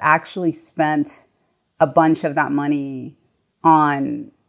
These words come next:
investing and building in a lot of these countries, if it had been able to, security-wise, we might not ha-, have seen as many terrorists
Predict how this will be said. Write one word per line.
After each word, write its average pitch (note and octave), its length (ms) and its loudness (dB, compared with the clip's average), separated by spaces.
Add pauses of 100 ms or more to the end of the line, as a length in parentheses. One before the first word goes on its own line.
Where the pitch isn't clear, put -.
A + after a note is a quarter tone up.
investing D#3 600 4
and C3+ 360 -2
building D3+ 580 2
in - 140 -2
a D3 80 2
lot D3 160 4
of D3 80 0
these C#3+ 160 -8
countries, D3 420 -4
if A#3 100 2
it C4+ 60 0
had C#4 140 4
been G#3+ 180 0
able E3 320 -2
to, A#2 280 -12
security-wise, - 1160 -2
we F#3 160 -2
might F#3 160 4
not G3 140 2
ha-, - 240 -8
have F3 240 -4
seen A#3 360 2
as D#3 140 4
many C3 260 0
terrorists - 800 -2